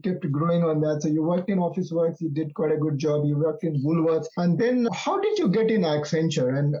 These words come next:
uh, I look at, like, just five years in the country and, uh,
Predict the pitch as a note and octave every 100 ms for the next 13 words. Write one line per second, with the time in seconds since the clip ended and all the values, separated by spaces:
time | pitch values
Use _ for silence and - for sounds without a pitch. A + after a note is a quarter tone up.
0 | F#3+ G#3 G#3 F3+ F#3+ G3+ B3+ C#4 C4+ C4
1 | B3+ G3+ B3+ B3+ - G#3 A3+ A3 A3+ A3
2 | G#3 F#3 E3+ E3+ F3 E3+ F3+ F3 E3+ -
3 | E3+ E3+ E3+ E3 E3+ E3